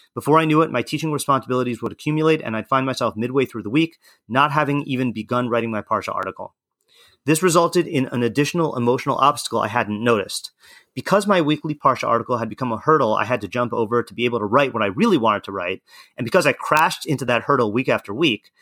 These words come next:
I began relating to my Devar Torah as a burden. Sure, I'd get excited once I found a topic and got the flow state, into the flow state of writing,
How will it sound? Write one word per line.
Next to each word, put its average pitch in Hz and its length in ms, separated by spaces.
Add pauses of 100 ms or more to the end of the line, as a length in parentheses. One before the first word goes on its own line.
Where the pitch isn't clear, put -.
(260)
I 127 80
began 143 340
relating 156 380
to - 100
my 123 140
Devar 123 300
Torah 113 360
as 104 160
a 95 60
burden. 104 400 (720)
Sure, 165 320
I'd 120 120
get 175 120
excited 156 460
once 127 160
I 120 80
found 120 220
a 95 40
topic 135 480
and 113 160
got 123 200
the - 40
flow 135 220
state, 123 240
into 120 300
the 117 80
flow 131 160
state 113 180
of 95 100
writing, 117 380